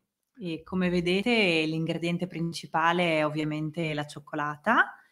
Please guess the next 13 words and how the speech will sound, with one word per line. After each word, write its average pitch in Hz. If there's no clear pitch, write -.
e 185
poi 208
dentro 185
ci -
sono 160
le 151
mandorle 247
e 185
anche 185
i, 165
i 160
frutti -
canditi 202